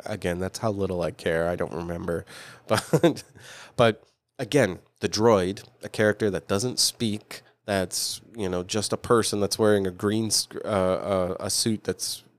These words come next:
green, so that way they could edit him out and post later. The inanimate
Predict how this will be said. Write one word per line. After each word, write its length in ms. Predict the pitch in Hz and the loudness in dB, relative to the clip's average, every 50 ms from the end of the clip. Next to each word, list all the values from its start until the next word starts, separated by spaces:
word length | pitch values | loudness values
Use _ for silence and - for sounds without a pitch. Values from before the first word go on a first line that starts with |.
| _ - - | _ -10 0
green, 460 | 110 117 120 113 95 95 95 110 - _ - | 2 4 4 4 4 0 -2 -4 -8 _ -8
so 120 | - 113 104 | -2 0 0
that 140 | 98 82 87 | 2 2 0
way 60 | 98 | 0
they 160 | 95 95 95 | 0 -2 -2
could 220 | - 98 95 92 - - - - | -2 -4 -8 -8 -10 -20 -10 -4
edit 240 | 101 104 101 98 | -2 0 0 0
him 100 | 98 95 | 0 0
out 140 | 98 98 90 | 0 0 -2
and 120 | 85 90 - | -4 -6 -4
post 360 | - 107 101 95 - - 113 | -2 -2 -2 0 -2 -4 -2
later. 320 | 107 101 95 92 90 87 - - - - - - - - - - - _ _ _ | 0 0 0 0 -4 -8 -10 -14 -18 -18 -18 -20 -20 -20 -20 -20 -20 _ _ _
The 180 | - 101 92 - | -8 -8 -6 -6
inanimate 640 | - 110 120 127 139 135 135 135 135 131 135 127 | 0 2 4 6 8 8 8 6 6 4 2 0